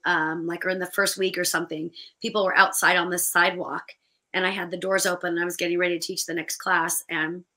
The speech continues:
I cracked up because I heard a group of people saying, pointing to the bar across the street, saying, "Damn, like, one day let's all go out after class and have drinks." And I was like,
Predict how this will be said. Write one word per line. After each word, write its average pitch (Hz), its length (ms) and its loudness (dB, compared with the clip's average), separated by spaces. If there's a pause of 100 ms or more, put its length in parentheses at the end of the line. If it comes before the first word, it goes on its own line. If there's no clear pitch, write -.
(760)
I 180 60 -6
cracked - 360 2
up 202 160 2
because 185 240 -2
I 180 100 -4
heard 190 160 -2
a 185 60 -4
group 190 160 -8
of 180 100 -8
people 185 240 -6
saying, 165 400 -4 (340)
pointing 214 240 0
to 214 100 2
the 190 60 -2
bar 190 200 4
across 185 320 2
the 165 60 -8
street, 196 240 -2
saying, 165 300 -4
"Damn, 480 460 4
like, 277 220 8 (180)
one 349 180 8
day 370 160 0
let's 359 200 0
all 311 180 6
go 302 160 6
out 294 180 10
after 285 260 4
class 320 500 0
and 240 80 -6
have 220 120 -6
drinks." 302 240 -2
And 240 80 -2
I 214 40 0
was 208 100 -4
like, 196 220 -8